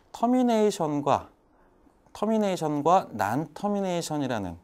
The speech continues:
두 가지의 터미네이션 모드까지 존재한다라는 거, 또 이 미피 엠파이에서 특이할 만한 옵션 사항이 되겠습니다.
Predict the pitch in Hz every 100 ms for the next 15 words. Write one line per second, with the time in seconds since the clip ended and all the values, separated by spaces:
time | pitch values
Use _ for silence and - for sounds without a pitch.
0 | _ - 113 160 175 170 165 175 196 196
1 | 226 240 247 240 185 104 107 131 - 123
2 | 110 107 110 117 127 117 101 92 87 -
3 | - - _ - 175 226 214 - - 104
4 | 107 107 113 104 117 - 143 135 151 -
5 | 101 110 - 139 123 107 101 160 202 -
6 | - 220 226 208 175 135 92 98 107 -
7 | 151 160 135 113 107 123 180 175 - -
8 | 127 131 120 98